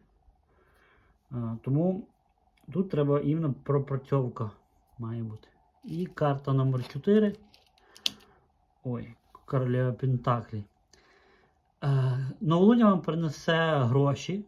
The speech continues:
вам принесе нову роботу, е, може, нове хобі, все, що може приносити вам гроші, новий дохід, або вам віддадуть якісь гроші, або вам виплатять якісь гроші.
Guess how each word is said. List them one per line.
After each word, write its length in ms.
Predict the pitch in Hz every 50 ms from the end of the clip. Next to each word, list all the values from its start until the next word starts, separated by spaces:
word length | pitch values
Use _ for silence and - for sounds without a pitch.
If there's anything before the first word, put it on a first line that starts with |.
| _ -
вам 160 | 147 139 135
принесе 300 | - 139 139 139 139 139
нову 280 | 139 139 135 131 131 131
роботу, 600 | 131 135 135 143 170 196 202 196 - 160 - - - - - - - - _ _ -
е, 280 | 143 127 123 123 123 127
може, 380 | 127 131 135 135 131 131 135 135
нове 240 | 139 135 131 135 131
хобі, 760 | - - - 160 170 185 185 175 151 143 143 139 127 - - _ _ _ _ -
все, 380 | - 139 - - - 180 190
що 180 | 190 - - 139
може 200 | 135 139 147 143
приносити 460 | 139 139 135 139 135 - - - 139
вам 360 | 117 117 127 127 131 131 127 - - _ _ _ _ - _ _
гроші, 420 | - 127 131 139 127 - - -
новий 220 | 127 151 170 175 175
дохід, 640 | 170 175 - - - - 131 123 117 - - _ _ _ _ _ - - _ _ _ _ _ _ _
або 280 | - 139 147 156 175
вам 260 | 165 165 170 147 135
віддадуть 420 | 127 131 127 127 131 143 147 147 156
якісь 240 | 139 - 151 139 117
гроші, 420 | 120 123 127 131 120 110 - 131
або 300 | 123 127 131 131 139 147
вам 220 | 151 151 147 135
виплатять 460 | 127 143 143 139 135 113 - - 117 113
якісь 280 | - - - 123 113
гроші. 380 | 104 120 117 117 113 - -